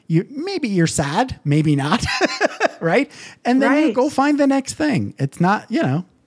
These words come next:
Speaker 1: I think if, if more kids were trained that way, like, this is just what life's like, you know,
Speaker 2: Mm-hmm.
Speaker 1: that would save a lot of hardship. Anyway,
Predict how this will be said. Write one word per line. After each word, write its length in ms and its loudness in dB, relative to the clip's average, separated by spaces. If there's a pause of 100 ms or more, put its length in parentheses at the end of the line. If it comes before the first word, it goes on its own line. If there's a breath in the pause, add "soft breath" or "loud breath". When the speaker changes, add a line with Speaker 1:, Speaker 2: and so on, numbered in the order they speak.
(300)
Speaker 1:
I 80 2
think 340 0 (360 loud breath)
if, 320 -2
if 180 0
more 200 2 (120)
kids 460 -2
were 160 0
trained 440 0
that 200 -6
way, 300 -8
like, 280 -8
this 240 -6
is 140 -4
just 260 0
what 160 2
life's 300 0
like, 200 -2 (560)
you 120 -2
know, 120 -2
Speaker 2:
Mm-hmm. 400 2
Speaker 1:
that 180 -2
would 160 0
save 260 2
a 40 0
lot 240 0
of 100 -2
hardship. 580 -10
Anyway, 380 0